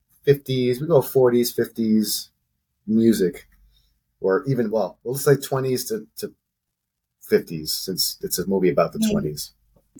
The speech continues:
Speaker 2: I mean, I'm kind of almost, I can say, like, uh, what was it, In the Sound of Music?
Speaker 1: Mm-hmm.
Speaker 2: Oh. So which other songs in that era
Speaker 1: Mm-hmm.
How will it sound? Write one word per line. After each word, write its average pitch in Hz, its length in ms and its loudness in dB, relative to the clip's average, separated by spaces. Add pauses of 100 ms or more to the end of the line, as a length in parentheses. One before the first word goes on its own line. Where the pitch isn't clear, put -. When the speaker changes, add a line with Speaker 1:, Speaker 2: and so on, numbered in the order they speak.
(1120)
Speaker 2:
I 214 60 -2
mean, 240 300 -4
I'm 240 260 2
kind 247 300 -2
of 226 180 -6
almost, 214 840 0 (1000)
I 214 140 6
can 220 180 0
say, 202 300 -2
like, 180 280 0 (140)
uh, 180 360 6 (500)
what 196 200 -4
was 190 40 0
it, - 240 -4
In 220 160 -2
the 208 100 2
Sound 208 320 2
of 208 140 -4
Music? 220 720 -4 (420)
Speaker 1:
Mm-hmm. 92 260 -2 (840)
Speaker 2:
Oh. 196 480 2 (1120)
So 233 220 2
which 269 340 0
other 233 200 2
songs 190 480 -4 (160)
in 220 160 -2
that 214 260 4
era 208 520 0 (460)
Speaker 1:
Mm-hmm. 95 280 -6